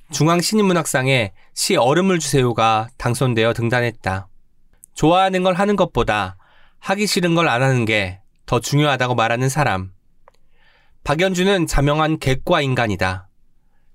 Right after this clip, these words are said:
추위를 아주 많이 타고 엄살이 무척 많다.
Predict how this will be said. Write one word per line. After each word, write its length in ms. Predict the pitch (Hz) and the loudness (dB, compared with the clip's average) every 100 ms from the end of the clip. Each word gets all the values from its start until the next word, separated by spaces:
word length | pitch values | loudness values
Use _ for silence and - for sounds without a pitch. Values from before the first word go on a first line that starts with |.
| - | -12
추위를 420 | - 220 220 202 | -2 0 2 2
아주 220 | 104 131 | 2 0
많이 220 | 160 156 | 0 0
타고 500 | 139 127 113 151 101 95 _ - - | -2 -2 2 2 2 -4 _ -20 -4
엄살이 520 | 123 156 196 185 175 | 0 2 2 0 0
무척 260 | 151 135 156 | -2 0 0
많다. 540 | 123 110 117 98 95 | 0 -2 -2 -2 -4